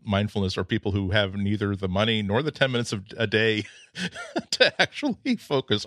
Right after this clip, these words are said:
on mindfulness. So yes, I was making a joke that I've now laboriously explained to all of you. Uh, so, uh, I'm gonna be on, uh, N P R again on, uh, Boston N P R on Friday, certainly go-,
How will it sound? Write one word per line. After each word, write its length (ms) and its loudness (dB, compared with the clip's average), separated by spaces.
on 160 0
mindfulness. 720 -2
So 220 6
yes, 240 -4
I 40 2
was 160 0
making 300 -4
a 60 -4
joke 240 -6
that 120 -4
I've 120 -4
now 160 -6
laboriously 480 0
explained 320 -2
to 60 0
all 80 0
of 60 -2
you. 80 -2
Uh, 200 6
so, 280 4
uh, 240 4
I'm 140 6
gonna 160 2
be 120 4
on, 240 2
uh, 220 2
N 140 -2
P 80 2
R 140 4
again 220 0
on, 300 2
uh, 240 0
Boston 400 2
N 60 0
P 100 0
R 160 2
on 240 0
Friday, 600 2
certainly 420 -2
go-, 100 0